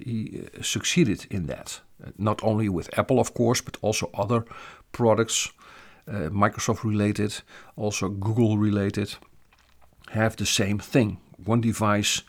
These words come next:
connecting to many other things. And Jobs knew that if you treated the digital life as a platform,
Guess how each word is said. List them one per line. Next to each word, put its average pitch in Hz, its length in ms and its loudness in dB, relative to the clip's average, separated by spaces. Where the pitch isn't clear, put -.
connecting 104 500 0
to 98 180 -2
many 101 340 2
other 90 380 -4
things. - 500 -6
And 110 180 0
Jobs 113 320 4
knew 123 500 8
that 104 600 0
if - 340 -2
you 107 220 4
treated 123 520 6
the 101 100 0
digital 95 440 0
life 110 280 4
as 101 120 -4
a - 40 -6
platform, 135 720 0